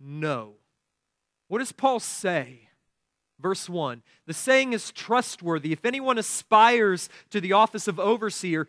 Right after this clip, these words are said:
he desires a noble task." Biblically speaking, I think there are two aspects to the call to elder ministry. There is an inward call and there is an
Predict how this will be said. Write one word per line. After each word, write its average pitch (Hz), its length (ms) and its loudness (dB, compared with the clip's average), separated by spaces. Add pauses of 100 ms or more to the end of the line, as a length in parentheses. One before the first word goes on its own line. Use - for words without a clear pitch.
(140)
he 220 140 -2
desires 196 960 4 (160)
a 185 100 2
noble 196 460 2
task." 180 580 0 (340)
Biblically 269 500 0
speaking, 233 560 -2
I 180 80 4
think 269 220 -6
there 247 140 2
are 196 100 2
two 262 360 -6
aspects 214 640 2
to 202 100 -8
the 170 80 -6
call 226 380 0
to - 220 -6
elder 185 340 0
ministry. 170 640 -6 (240)
There 226 200 4
is 214 140 0
an 196 240 0
inward 254 580 0
call 127 540 -6 (180)
and 180 220 0
there 196 240 4
is 202 140 -2
an 220 160 -4